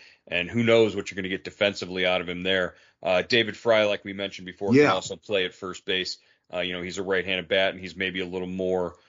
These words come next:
Speaker 1: uh, seasoned and sort of, uh, in a position to, to be that backup guy, I think, in, in a, in a platoon sort of role, uh, maybe with Naylor. But you don't platoon Naylor. I mean, Naylor hits lefties now, so,
Speaker 2: Yeah.
Speaker 1: uh,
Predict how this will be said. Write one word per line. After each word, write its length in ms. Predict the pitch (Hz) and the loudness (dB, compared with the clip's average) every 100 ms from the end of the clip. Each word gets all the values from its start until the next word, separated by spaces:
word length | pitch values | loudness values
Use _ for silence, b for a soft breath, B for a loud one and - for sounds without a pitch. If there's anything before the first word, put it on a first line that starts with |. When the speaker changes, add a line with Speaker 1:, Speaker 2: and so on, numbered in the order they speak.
| b _ | b _
Speaker 1:
uh, 180 | - 90 | 2 2
seasoned 640 | 85 - 110 98 101 95 90 | 2 0 0 0 -2 -4 -4
and 440 | - 92 90 87 | -2 -2 -2 -6
sort 240 | - 98 | -4 -2
of, 220 | 92 82 - | 0 -2 -4
uh, 160 | 92 90 | -2 0
in 140 | 90 95 | 0 -4
a 40 | |
position 540 | - 87 101 - 90 | -4 -2 0 0 -2
to, 200 | 87 87 b b b - | 0 0 b b b -10
to 100 | 92 | -6
be 220 | 78 101 | -2 0
that 260 | 95 90 82 | 2 2 2
backup 460 | 98 92 - 87 | 2 2 0 -2
guy, 440 | - 92 92 92 90 | 2 4 4 4 2
I 120 | 85 | -2
think, 340 | - 92 82 90 | -6 -8 -6 -6
in, 160 | 87 | -6
in 160 | 67 87 | -6 -4
a, 300 | 87 85 78 | -2 -2 -4
in 100 | 85 | -8
a 60 | 85 | -12
platoon 500 | - 73 - 110 95 | -12 -12 -4 -4 -2
sort 220 | 98 87 | -2 -2
of 100 | 80 | -2
role, 400 | 85 90 87 b b b b - | 0 2 0 b b b b -4
uh, 140 | 82 | 0
maybe 240 | 85 90 87 | 2 0 -2
with 160 | 80 | -4
Naylor. 240 | 92 92 98 | -2 0 0
But 140 | 104 | 0
you 80 | 127 | 4
don't 160 | 143 139 | 2 2
platoon 400 | 110 - 117 95 | -4 -2 -2 2
Naylor. 320 | 95 92 90 | 2 2 0
I 40 | |
mean, 180 | 87 90 | -2 -2
Naylor 260 | 101 101 85 | 0 0 -2
hits 220 | 95 - | -4 -2
lefties 400 | 95 92 85 80 | -2 0 -6 -6
now, 220 | 90 92 | -4 -2
so, 340 | - 95 85 b b | -2 0 -2 b b
Speaker 2:
Yeah. 260 | 98 113 90 | -2 0 0
Speaker 1:
uh, 280 | 90 90 | 0 0